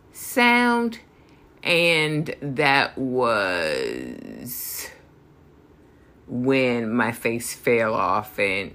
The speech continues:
onto the floor. But I looked over, and it was a black nurse still messing around with stuff over on a, a desk area.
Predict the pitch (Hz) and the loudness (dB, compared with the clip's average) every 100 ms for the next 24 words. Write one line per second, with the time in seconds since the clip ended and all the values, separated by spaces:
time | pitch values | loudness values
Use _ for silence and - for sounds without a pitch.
0 | - 110 107 113 120 107 - 64 - 120 | -8 -6 -4 -4 -6 -6 -8 -10 -10 -14
1 | - - - - - - - 131 135 104 | -18 -20 -20 -20 -20 -20 -14 0 4 6
2 | 139 139 147 165 - - - 190 180 151 | 6 4 2 2 0 -4 2 4 4 2
3 | 131 120 117 151 156 131 131 131 139 151 | 2 4 4 0 -4 -4 0 0 2 6
4 | 139 135 - 135 135 131 151 156 131 127 | 6 6 2 -2 2 2 2 -2 -2 0
5 | 147 - - - - - - - _ - | -2 -6 -12 -14 -20 -20 -20 -20 _ -20
6 | - - - - - - - - - - | -20 -20 -20 -20 -20 -20 -20 -20 -20 -20
7 | - - - - 190 165 160 165 170 147 | -20 -20 -14 0 4 8 8 6 0 2
8 | 151 151 156 143 135 135 135 123 131 - | 2 2 2 4 6 4 2 0 -2 0
9 | 139 127 123 - 139 123 127 120 107 127 | 4 4 2 0 0 2 0 -2 -2 -2
10 | 123 113 - 131 131 - 123 131 131 123 | -2 -2 -2 0 0 -2 -4 -2 -2 -2
11 | - - 92 117 113 113 120 127 | -8 -8 -6 -2 -2 -2 -2 -2